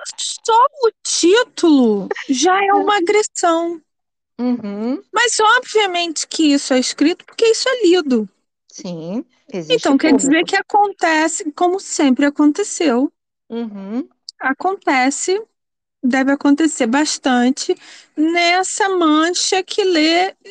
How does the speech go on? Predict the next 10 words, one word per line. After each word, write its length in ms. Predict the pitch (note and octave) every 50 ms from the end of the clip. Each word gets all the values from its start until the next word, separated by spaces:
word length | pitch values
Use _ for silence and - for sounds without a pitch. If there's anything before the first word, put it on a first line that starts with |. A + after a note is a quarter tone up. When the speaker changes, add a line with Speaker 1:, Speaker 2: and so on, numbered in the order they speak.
| G4+ F#4 -
Speaker 1:
livros, 800 | - F4 F#4+ G4 G4 E4+ C#4 B3+ A#3 G#3+ G#3 F#3+ - - - _ _ _ _ _ _ _ _ _ A3+
que 100 | A#3+ B3
lê 200 | B3+ B3 B3 B3
Speaker 2:
Uhum. 80 | C4 B3+
Speaker 1:
romances, 880 | E4 F4+ F4 D#4+ C4+ C4 C4 C4+ C#4+ - - - E4 D#4+ D4 - -
assim, 640 | B3+ A#3+ C4 C#4+ - - E4 D4+ C4+ A#3+ A3+ G#3+ G#3+
fast 500 | A3 - - - C4+ B3+ C4+ - - -
fashion, 480 | - - E4 D#4+ C#4+ C4+ - - A#3+ A3
né? 320 | A3+ A#3+ B3 C4+ D#4+ F4+ - _ _ _ _ _ -
Speaker 2:
Certo. 600 | - - F3+ F3 E3 D3 C#3 _ _ - E3+